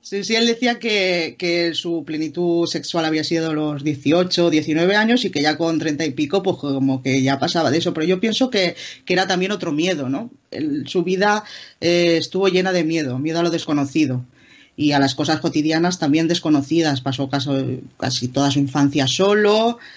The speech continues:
eh, y claro, pues todo esto, pues, le venía un poco grande, yo creo. Él estaba muy metido en su, en su mundo y todo lo de fuera, pues, como que le daba miedo. Y eso es lo que,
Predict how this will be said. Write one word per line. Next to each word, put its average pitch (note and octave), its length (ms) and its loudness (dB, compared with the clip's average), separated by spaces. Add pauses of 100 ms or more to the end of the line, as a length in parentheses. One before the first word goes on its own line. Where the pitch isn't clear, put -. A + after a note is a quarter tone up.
(220)
eh, C#3+ 720 -2 (800)
y C3+ 180 -4
claro, G3 320 2
pues E3+ 200 0
todo F#3 220 4
esto, G3+ 340 0
pues, F#3+ 220 -2
le D3+ 120 2
venía D3+ 300 2
un D#3 100 -2
poco D#3+ 180 2
grande, C#3 440 2
yo F#2+ 120 -8
creo. G2 320 -10 (440)
Él D#3+ 100 -2
estaba E3 300 0
muy E3 180 0
metido E3 360 2
en D3+ 100 0
su, D#3 520 -2
en D#3 100 -2
su F#3+ 120 -2
mundo B3 480 4 (340)
y G3+ 120 -4
todo G3+ 260 2
lo G#3+ 60 4
de G3+ 120 4
fuera, G#3 460 2
pues, E3+ 560 -4 (300)
como E3+ 340 -8
que D#3+ 400 -2
le D#3 100 -2
daba E3+ 220 2
miedo. C3+ 400 -2 (600)
Y F3 280 4
eso F3+ 220 0
es F3+ 120 0
lo F#3 100 -2
que, E3 540 -2